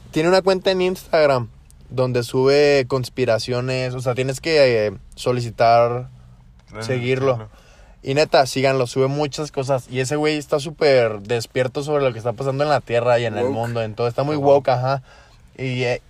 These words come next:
Speaker 1: o sea, por eso, lo digo por él, que si quieres saber algo,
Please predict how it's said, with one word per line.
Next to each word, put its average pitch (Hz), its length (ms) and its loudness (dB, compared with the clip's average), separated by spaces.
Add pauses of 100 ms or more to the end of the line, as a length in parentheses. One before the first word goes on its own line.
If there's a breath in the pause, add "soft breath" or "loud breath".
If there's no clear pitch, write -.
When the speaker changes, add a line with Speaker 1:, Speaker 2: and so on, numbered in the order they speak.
(140)
Speaker 1:
o 123 100 -2
sea, 123 180 0
por 120 180 0
eso, 120 140 -10
lo 127 200 4
digo 139 300 4
por 123 220 -2
él, 139 180 2 (680 soft breath)
que 147 160 -4
si 139 100 -6
quieres 156 260 0
saber 156 260 6
algo, 185 380 2